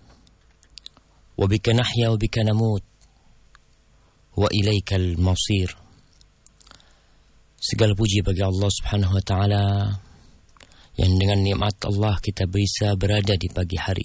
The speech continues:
ini. Dengan karunia-Nya kita masih menghirup udara segar dan Allah memberikan izin kepada kita untuk mengingatnya.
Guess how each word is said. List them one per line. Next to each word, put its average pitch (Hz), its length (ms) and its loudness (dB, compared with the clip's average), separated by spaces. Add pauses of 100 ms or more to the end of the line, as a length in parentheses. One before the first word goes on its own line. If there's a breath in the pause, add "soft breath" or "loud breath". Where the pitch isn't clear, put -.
ini. 98 200 -6 (840 loud breath)
Dengan 95 240 -2
karunia-Nya 101 760 2 (1160 loud breath)
kita - 240 -4
masih 107 240 2
menghirup 104 460 2 (1000)
udara 107 300 0
segar 98 640 -2 (560)
dan 110 160 0
Allah 120 300 0
memberikan 107 580 2
izin 95 400 2
kepada 90 320 -2
kita - 400 -2
untuk - 160 -4
mengingatnya. 87 640 0